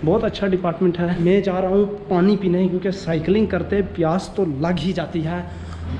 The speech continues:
ये है ट्रिपल एस टू का department, यहाँ पे है Political Science और, अ,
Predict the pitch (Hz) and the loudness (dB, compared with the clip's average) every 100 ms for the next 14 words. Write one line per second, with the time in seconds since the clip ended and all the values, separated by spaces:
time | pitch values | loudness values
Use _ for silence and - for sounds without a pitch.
0 | 208 220 208 214 - - - - - - | -2 -2 -2 -4 -4 -10 -12 -12 -12 -10
1 | - - - 214 - 233 208 - - - | -10 -10 -6 -6 -4 -2 -2 -4 -8 -10
2 | - - - - - - - 285 285 220 | -12 -12 -12 -12 -12 -12 0 4 4 2
3 | 208 175 170 175 190 185 - - - - | -4 -4 -6 -4 -6 -6 -12 -12 -12 -6
4 | 175 185 247 233 214 240 196 185 180 214 | -4 -2 -4 -4 -4 -6 -4 -4 -4 -8
5 | 202 185 202 - - 180 175 | -8 -6 -6 -6 -10 -8 -8